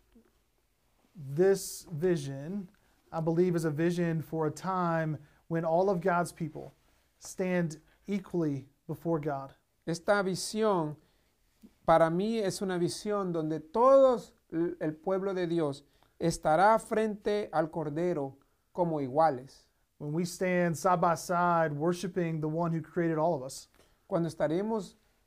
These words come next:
Speaker 2: lado a lado, adorando al Cordero que nos creó.
Speaker 1: And we all have the same access and the same, uh, privileges and the same rights in the kingdom of God.
Speaker 2: Y donde tendremos todos el mismo acceso, los mismos privilegios,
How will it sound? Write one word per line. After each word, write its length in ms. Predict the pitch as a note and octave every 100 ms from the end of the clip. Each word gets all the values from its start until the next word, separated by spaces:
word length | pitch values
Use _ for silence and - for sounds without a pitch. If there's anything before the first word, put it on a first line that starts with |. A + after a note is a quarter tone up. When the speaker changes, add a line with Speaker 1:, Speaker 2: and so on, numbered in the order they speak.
| -
Speaker 2:
lado 400 | C#3+ F#3 A#3 A3+
a 80 |
lado, 560 | F#3+ G#3 A3 F3 D3 D3 _ _ _
adorando 880 | D#3+ E3 D#3+ D#3 F#3 G#3+ G#3+ G#3+ G#3+ - _ _ _ -
al 180 | D#3+ D#3+
Cordero 500 | E3 D3 D#3+ F3+ F3
que 100 | E3+
nos 200 | D3+ -
creó. 500 | D#3+ C3 C#3 A#2+ - _ _ -
Speaker 1:
And 100 | D#3
we 80 | E3+
all 220 | F3 F#3
have 220 | F3+ E3+
the 80 | D#3
same 280 | D3 F3 E3+
access 640 | D#3+ E3+ - D#3+ D3 - -
and 160 | D#3+
the 60 | D#3+
same, 480 | - F#3 F3+ E3+ C#3+ - _ -
uh, 60 | D#3+
privileges 600 | - F#3+ F3 D#3 D#3+ D3+
and 80 | D#3
the 60 |
same 260 | D3+ F3+ D#3+
rights 400 | D#3+ D#3+ D3 -
in 120 | D#3+
the 60 | C#3+
kingdom 260 | E3 D3+
of 100 | C#3
God. 240 | C#3 C3 - _ -
Speaker 2:
Y 100 | E3+
donde 260 | E3+ E3+ D#3+
tendremos 460 | D#3+ D#3+ F#3+ F3
todos 300 | - G3+ F#3+
el 120 | F3
mismo 300 | E3 G#3+ G#3+
acceso, 640 | A3 G#3+ G#3+ G#3+ - G#3+ G#3
los 160 | C#3
mismos 300 | D3+ G#3 G#3+
privilegios, 720 | G#3 F3+ F3 E3+ F3 - F#3+